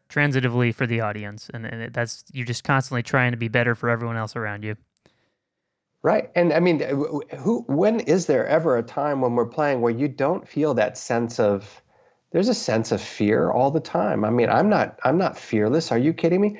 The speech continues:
Speaker 2: I do know some musicians who are, and I'm so envious of the ones that are. But for me, I'm always, uh, slightly afraid that I'm not going to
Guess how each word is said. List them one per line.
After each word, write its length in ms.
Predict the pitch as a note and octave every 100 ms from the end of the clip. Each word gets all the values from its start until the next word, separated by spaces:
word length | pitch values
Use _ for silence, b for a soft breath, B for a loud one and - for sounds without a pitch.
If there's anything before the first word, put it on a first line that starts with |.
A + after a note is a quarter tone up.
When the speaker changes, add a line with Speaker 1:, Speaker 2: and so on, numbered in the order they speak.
| B B
Speaker 2:
I 120 | A#2+ C3
do 180 | D3
know 140 | F3 F3
some 220 | F3 E3
musicians 520 | D#3 C3+ D#3 - C3+
who 140 | C#3 A#2
are, 220 | B2+ E3
and 120 | B2
I'm 120 | A2+
so 260 | G#2+ - C#3+
envious 380 | C#3 C#3 D3+ C#3+
of 100 | C3+
the 80 |
ones 220 | C3 C#3 B2+
that 120 | G#2+
are. 340 | A2 E3 A3+ B B B
But 160 | - F#3
for 120 | E3
me, 200 | E3 B3
I'm 200 | F#3 E3+
always, 760 | D#3+ A3 D4 G#3+ B2+ A#2 - -
uh, 160 | - D3+
slightly 920 | - - E3+ E3+ D#3 D3 C3 B2+ A2 -
afraid 360 | A#2+ B2+ B2+
that 100 | C3
I'm 200 | B2+ B2+
not 280 | C3+ C3+ C#3+
going 340 | B2+ C3 A#2+
to 540 | A2+ - A#2+ A2+ A2